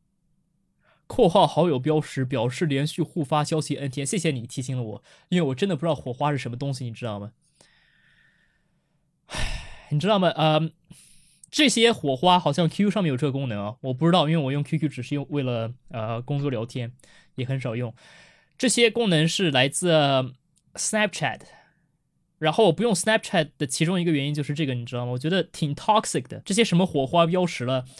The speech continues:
这些事情，有什么 streaks，然后一些傻逼弱智会啊，为了和你有保持 streaks，然后他们就会每一天给你发一个图片黑屏，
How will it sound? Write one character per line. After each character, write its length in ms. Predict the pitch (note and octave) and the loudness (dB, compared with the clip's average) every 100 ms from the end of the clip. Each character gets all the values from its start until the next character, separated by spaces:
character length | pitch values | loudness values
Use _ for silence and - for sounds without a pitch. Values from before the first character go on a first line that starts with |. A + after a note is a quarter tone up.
| - _ _ | -20 _ _
这 100 | D#3 | -2
些 140 | D#3 | 0
事 160 | - C#3 | 0 -4
情， 220 | G#2+ G#2 _ _ _ _ | -6 -12 _ _ _ _
有 140 | D#3 C#3+ | -2 -2
什 160 | C#3+ | 0
么 160 | C#3+ D3 | -2 -2
streaks， 600 | - - G#3 B2+ - - _ _ _ _ - | -4 0 2 2 -2 -12 _ _ _ _ -4
然 120 | D#3 | 0
后 80 | F3+ | 4
一 120 | F3 | 2
些 180 | E3+ F#3 | 2 2
傻 300 | - C#3+ C#3 | 4 4 4
逼 140 | G3 | 2
弱 200 | C4 A3 | 2 2
智 340 | D#3+ G#3 B2+ - _ _ _ | 2 -2 -4 -8 _ _ _
会 280 | - A3 F3 | 2 6 8
啊， 200 | D3+ C#3+ | 8 6
为 240 | F3 C4+ | 4 4
了 100 | G3 | 6
和 140 | - F3 | 4 4
你 140 | G3+ | 4
有 200 | D3+ B2+ | 4 2
保 240 | B2+ C3+ B2+ | 0 -2 0
持 160 | D#3 | -2
streaks， 540 | - - G#3+ - - - _ | -4 -2 -2 -2 -6 -12 _
然 120 | D#3 | 0
后 80 | E3 | 2
他 140 | E3 F#3+ | 4 2
们 80 | |
就 100 | F3+ | 2
会 240 | F#3+ F#3 E3 | 0 0 2
每 140 | C#3+ | 2
一 80 | D3 | 2
天 140 | F#3+ | 2
给 80 | F3+ | 2
你 80 | D3+ | 0
发 260 | - F3 F3 | 0 2 2
一 100 | D3 | 2
个 140 | D#3+ | 0
图 180 | - D3+ | 0 -2
片 220 | - E3 | 0 -2
黑 180 | G3 G3 | 0 -2
屏， 280 | - A2+ | -4 -8